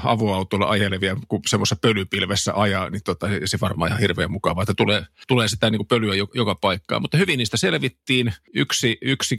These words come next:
ö, kappale lossiajeluitakin saatiin aikaan. Musta se oli oikein hauska tapa niinku vetää ka-, porukka kasaan sam-, samaa ja ihmettelemään kesäistä Suomen suvia.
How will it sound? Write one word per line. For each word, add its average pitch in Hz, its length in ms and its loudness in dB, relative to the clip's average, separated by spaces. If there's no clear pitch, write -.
ö, 110 240 2
kappale 110 420 2
lossiajeluitakin 110 1080 0
saatiin 101 400 2
aikaan. 95 400 0
Musta - 180 -2
se 120 80 2
oli 101 100 2
oikein 98 340 0
hauska 95 300 -2
tapa 90 280 -2
niinku 80 280 -2
vetää 92 260 0
ka-, 107 160 2
porukka 113 320 2
kasaan 104 400 2
sam-, 110 240 0
samaa 101 360 2
ja 95 180 -2
ihmettelemään 90 720 0
kesäistä 107 420 0
Suomen 98 340 2
suvia. 87 400 0